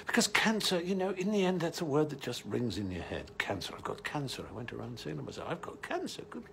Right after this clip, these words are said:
heavens, Stephen, you're not the sort of person who gets cancer." I mean, I know it's an old cliche, but you don't think it's gonna happen to you. Cancer is something that happens to other people. You're probably now looking into my eyes and seeing, "Oh, yes, I can see. He's, he's the kind of cancery person. I can see that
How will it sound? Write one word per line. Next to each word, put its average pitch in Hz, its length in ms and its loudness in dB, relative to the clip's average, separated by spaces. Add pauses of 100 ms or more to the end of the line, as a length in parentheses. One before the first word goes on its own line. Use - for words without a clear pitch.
heavens, 110 320 -6
Stephen, 139 440 -6 (480)
you're 311 100 0
not - 140 -2
the - 60 -10
sort - 120 -10
of - 80 -18
person - 320 -10
who - 80 -16
gets - 240 -14
cancer." 156 680 -6
I 123 140 -10
mean, 151 300 -4 (480)
I 147 60 -6
know 147 140 -2
it's 107 160 -4
an 113 60 -4
old 87 180 -6
cliche, 117 400 -2
but 143 200 -2
you 175 140 -4
don't 180 240 2
think - 300 -6
it's - 100 -12
gonna - 220 -8
happen - 300 -12
to - 140 -10
you. 104 60 -10
Cancer 147 460 -4
is 170 100 0
something 151 300 -4
that 147 80 -2
happens 147 200 -2
to 151 100 4
other 143 120 2
people. - 380 -4 (240)
You're 208 120 10
probably 190 240 8
now 147 140 10
looking 151 280 8
into 135 180 8
my 139 200 10
eyes 127 340 10
and 113 120 2
seeing, 127 260 6
"Oh, 127 140 6
yes, 123 380 4
I 101 60 2
can 107 140 -2
see. 117 320 -2
He's, 87 200 -4 (400)
he's 101 140 -2
the - 60 -8
kind 117 200 -4
of 123 80 -6
cancery - 520 -6
person. - 400 -10
I 80 80 -4
can - 160 -10
see - 240 -2
that - 180 -6